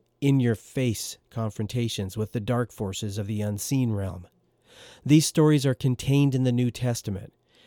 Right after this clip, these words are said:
and you've probably read through them a number of times without understanding the complete significance.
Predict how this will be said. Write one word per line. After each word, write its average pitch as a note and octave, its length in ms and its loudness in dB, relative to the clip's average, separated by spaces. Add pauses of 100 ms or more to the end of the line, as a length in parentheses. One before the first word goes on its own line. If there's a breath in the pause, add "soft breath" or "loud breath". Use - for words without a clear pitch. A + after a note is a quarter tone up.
(100)
and B2 100 0
you've A2 120 -2
probably C3+ 340 0
read A#2 340 0
through B2+ 280 2
them G2+ 200 0
a G2 60 -2
number G2 300 -2
of - 80 -10
times G#2+ 340 -4
without A2+ 320 -2
understanding A#2+ 800 -2
the G#2+ 100 -4
complete B2 580 -6
significance. G#2 1000 -8